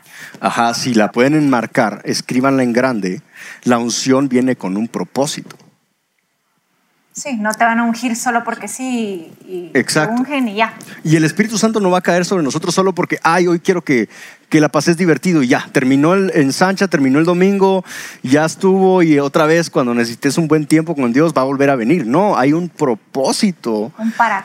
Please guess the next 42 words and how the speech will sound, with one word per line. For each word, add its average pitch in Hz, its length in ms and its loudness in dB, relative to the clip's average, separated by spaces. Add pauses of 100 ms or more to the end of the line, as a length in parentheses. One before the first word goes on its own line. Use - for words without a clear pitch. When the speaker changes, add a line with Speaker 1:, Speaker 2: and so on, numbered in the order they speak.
Speaker 2:
qué? 233 220 -10
Speaker 1:
Un 156 340 2
de-, 147 160 2
ajá, 185 320 0
un 156 160 -2
para 131 420 0
qué 175 440 2
detrás 135 440 0
de 135 140 2
la 110 160 2
unción. 190 480 0
Y 160 80 4
aquí 113 180 -4
es 190 120 0
bien 202 160 2
específico. - 880 -2 (320)
Entonces 196 160 2
vemos 233 240 0
después 196 280 0
a 202 80 2
Jesús 175 300 -2
desarrollar 143 640 2
su - 160 -6
ministerio 127 600 0
y 160 120 4
hacer 185 300 0
estas 285 280 -2
cosas. 98 440 -6 (680)
Liberó 135 500 4
endemoniados, 127 680 0 (200)
sanó 123 420 0
enfermos, 131 640 -2
predicó 127 640 2
el 135 60 2
año 139 180 0
agradable 117 460 0
del 117 160 0
Señor, 117 340 0
llevaba 107 340 2
las 120 240 0
buenas 117 280 2
nuevas, 143 500 0